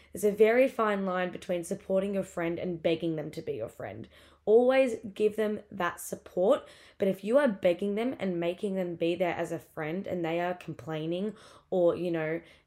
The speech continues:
disregarding you, giving you that cold shoulder because of, like, a man in their life, then it's not worth it. I think there's a very fine line between them, y-, you enabling that behavior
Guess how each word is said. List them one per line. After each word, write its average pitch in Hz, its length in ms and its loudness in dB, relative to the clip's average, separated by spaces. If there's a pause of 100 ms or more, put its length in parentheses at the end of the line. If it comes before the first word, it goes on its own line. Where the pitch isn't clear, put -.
(100)
disregarding 170 720 -4
you, 190 100 -4
giving 190 300 -4
you 202 120 -2
that 190 200 -2
cold 175 320 -2
shoulder 170 460 0
because 175 300 -4
of, 175 160 -2 (300)
like, 175 200 -4
a 180 60 -6
man 165 380 -2
in 185 100 -2
their 190 140 -2
life, 190 340 -4
then 175 140 -2
it's - 160 -6
not 175 300 -6
worth 156 400 -4
it. 104 180 -10 (300)
I 185 100 -4
think 190 140 -2
there's - 140 -4
a 190 80 -2
very 185 300 2
fine 175 460 -6
line 160 400 -6 (240)
between 165 500 -4
them, 170 360 0 (640)
y-, 190 140 -8
you 220 300 0
enabling 190 600 0
that 190 180 -4
behavior 180 680 -2